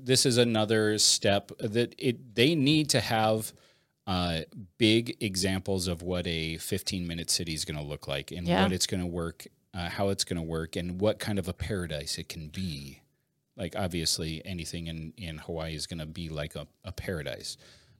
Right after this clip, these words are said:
Speaker 1: But this is, this is part of it that is not being talked about, but this is part of what they're trying to do to,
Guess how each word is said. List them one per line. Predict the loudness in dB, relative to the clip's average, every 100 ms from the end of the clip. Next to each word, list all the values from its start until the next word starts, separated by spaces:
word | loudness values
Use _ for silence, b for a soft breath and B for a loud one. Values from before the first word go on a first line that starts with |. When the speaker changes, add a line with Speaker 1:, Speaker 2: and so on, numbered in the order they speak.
| _ 4
Speaker 1:
But | 8
this | 10 10
is, | 8 6 6
this | 8 8
is | 6 2
part | 2 4 6
of | 4
it | 2 4
that | 2 4
is | 4 4
not | 4 2 2
being | 2 0 2
talked | 0 0
about, | -2 -2 -4 -6
but | -2 0 0 4
this | 8 8 6
is | 6 6 6 6 0
part | 0 4 6
of | 6 6
what | 6 6 4
they're | 0 0
trying | 0 -2 -2
to | -2
do | -2 -4
to, | -2 -2 0 -2